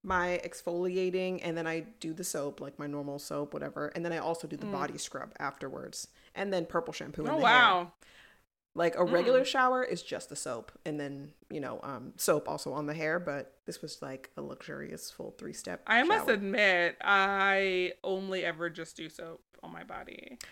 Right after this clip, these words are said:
Speaker 1: I mean, yeah, that used to be my thing, too. Sometimes I just, I recently added these extra steps for when I really wanna go ultra spa
Speaker 2: Oh, okay.
Speaker 1: treatment day, I guess.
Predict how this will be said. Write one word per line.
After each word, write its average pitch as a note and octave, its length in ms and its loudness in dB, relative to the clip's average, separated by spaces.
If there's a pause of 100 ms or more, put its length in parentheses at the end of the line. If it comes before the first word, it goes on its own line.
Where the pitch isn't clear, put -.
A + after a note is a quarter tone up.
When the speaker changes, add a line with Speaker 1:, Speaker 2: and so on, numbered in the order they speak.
(140)
Speaker 1:
I C#4 60 4
mean, D4 200 0
yeah, F3+ 300 2
that A#3+ 140 6
used A#3 200 -6
to F3+ 60 -8
be E3+ 140 0
my D#3 160 -2
thing, - 200 -8
too. - 260 -8
Sometimes B3 540 0
I F#3 120 4
just, E3+ 260 -6 (240)
I F#3+ 380 2
recently F#3 480 -2
added D#3 260 -2
these D3+ 180 -6
extra D3+ 320 -6
steps D#3 320 -4
for - 140 -6
when D3+ 140 -4
I D3 60 -4
really D3+ 260 -2
wanna C#3+ 220 -6
go C#3 500 -4 (760)
ultra D3 380 0
spa C#3+ 380 0
Speaker 2:
Oh, - 20 2
okay. D3+ 140 -4
Speaker 1:
treatment D3+ 380 -2
day, D#3+ 300 4
I E3+ 100 4
guess. F3 520 0